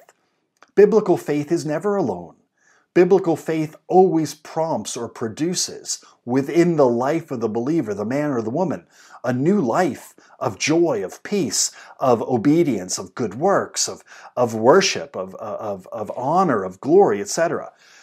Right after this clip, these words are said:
So justification is an act of God, a definitive act of God where he declares us righteous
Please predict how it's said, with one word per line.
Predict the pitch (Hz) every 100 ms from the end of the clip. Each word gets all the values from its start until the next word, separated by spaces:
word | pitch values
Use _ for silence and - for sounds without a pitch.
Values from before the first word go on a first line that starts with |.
| -
So | - 156 127
justification | - 165 180 - 202 196 165 147 - 135 135
is | 135 117 123
an | 104 -
act | 131 156 165 -
of | 165 113
God, | 98 87 78 71 - _ _ _ -
a | 117
definitive | 101 107 - 185 208 139 113
act | 104 -
of | 104 87
God | 104 101 101
where | 101 101
he | - 110
declares | 98 101 - 143 156 143
us | 113 -
righteous | 101 101 - 90 - -